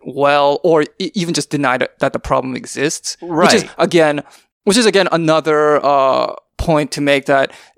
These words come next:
Speaker 1: is absolutely would not have happened in, like, say, January. I've even heard ridiculous people saying, "Oh, you know, China should have war-, w-, warned the world in November," when nobody knew what the fuck was going on. But you really think that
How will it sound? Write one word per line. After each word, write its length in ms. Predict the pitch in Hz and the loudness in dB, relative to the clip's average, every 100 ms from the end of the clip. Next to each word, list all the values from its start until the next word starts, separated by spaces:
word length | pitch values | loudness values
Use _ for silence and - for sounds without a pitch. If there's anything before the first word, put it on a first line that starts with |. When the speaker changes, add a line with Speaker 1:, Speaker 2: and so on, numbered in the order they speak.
| _ | _
Speaker 1:
is 180 | 180 151 - | 0 0 -2
absolutely 640 | 147 143 160 143 139 139 | -2 -2 -4 -4 -4 -4
would 180 | 139 139 | -2 0
not 180 | 135 135 | 2 0
have 100 | - | 0
happened 400 | 131 - 135 - | -2 -2 -6 -4
in, 200 | 143 131 | -4 -4
like, 220 | 131 - | -6 -6
say, 100 | 135 | -6
January. 560 | 139 139 135 135 139 139 | -2 -2 -4 -4 -2 -2
I've 180 | 247 311 | -2 -2
even 160 | 247 | -2
heard 220 | 185 165 | -2 -2
ridiculous 340 | 143 139 147 143 | -2 -4 -4 -2
people 180 | 139 143 | -4 -2
saying, 220 | 143 139 - - | -2 -4 -8 -4
"Oh, 140 | 156 160 | -2 0
you 100 | 156 | -2
know, 80 | |
China 260 | 139 160 151 | -2 -2 -2
should 140 | - | 0
have 80 | 156 | 0
war-, 180 | 139 143 | 0 -2
w-, 260 | 143 151 160 | -4 -6 -4
warned 240 | 139 170 | -2 0
the 40 | 147 | 2
world 200 | 165 151 | 2 2
in 60 | 139 | 0
November," 540 | 151 165 180 143 135 | 0 0 0 0 -2
when 240 | 143 147 131 - - | 0 0 -2 -10 0
nobody 260 | 202 190 | 2 4
knew 80 | 147 | 2
what 300 | 131 160 160 | 0 -2 -2
the 80 | 123 | -2
fuck 180 | - 117 | -6 -6
was 100 | 127 | -8
going 240 | 135 131 | -6 -4
on. 140 | 127 135 | -2 0
But 160 | 147 - _ | 0 -4 _
you 120 | 165 180 | -2 2
really 280 | 190 196 | 4 4
think 420 | - - 151 139 - - _ | 2 0 -2 -2 -12 -20 _
that 340 | 151 151 143 | 0 2 2